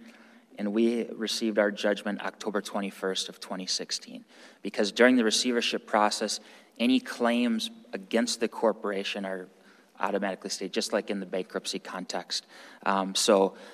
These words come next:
I don't believe that, and, and that's where, to go back to your qu-, uh, the question earlier, of, that's where we brought it out of an abundance of caution of, um, do we need to do this here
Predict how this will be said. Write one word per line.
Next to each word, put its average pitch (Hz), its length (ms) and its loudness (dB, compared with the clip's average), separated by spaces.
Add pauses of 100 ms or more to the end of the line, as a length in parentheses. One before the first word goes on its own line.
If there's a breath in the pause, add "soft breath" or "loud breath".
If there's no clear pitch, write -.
I 101 100 0
don't 123 300 8
believe 113 360 4
that, 104 300 4
and, - 280 -2
and 107 120 2
that's 110 240 4
where, 101 180 4
to 107 180 -8
go 104 140 0
back 101 240 0
to - 100 -8
your 98 120 -4
qu-, - 280 -12
uh, 95 140 0
the 92 120 -2
question 104 400 0
earlier, 101 380 6
of, 95 120 -2 (360 loud breath)
that's 117 240 6
where 131 80 6
we 113 140 4
brought 104 320 4
it 110 140 2 (100)
out 101 160 0
of 98 100 0
an 98 80 -4
abundance 107 440 0
of - 100 -12
caution 107 460 0
of, 95 180 -2 (460 loud breath)
um, 95 400 0
do 107 100 2
we 104 100 2
need 110 220 4
to 107 80 -4
do 107 240 0
this 98 260 2
here 95 440 -2